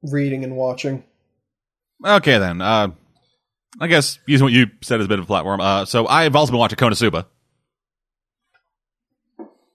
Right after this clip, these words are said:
Speaker 2: And at the same time, I started reading a manga that is kinda similar and kinda different at the same time.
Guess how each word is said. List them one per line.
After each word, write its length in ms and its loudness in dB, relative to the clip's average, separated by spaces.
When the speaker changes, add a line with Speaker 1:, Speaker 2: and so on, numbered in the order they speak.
Speaker 2:
And 440 4
at 80 -2
the 60 -4
same 220 -2
time, 240 4
I 60 4
started 220 2
reading 180 2
a 80 4
manga 600 2
that 440 0
is 140 -2
kinda 400 -2
similar 540 0
and 100 4
kinda 220 2
different 440 2
at 60 -4
the 60 -6
same 240 0
time. 440 -4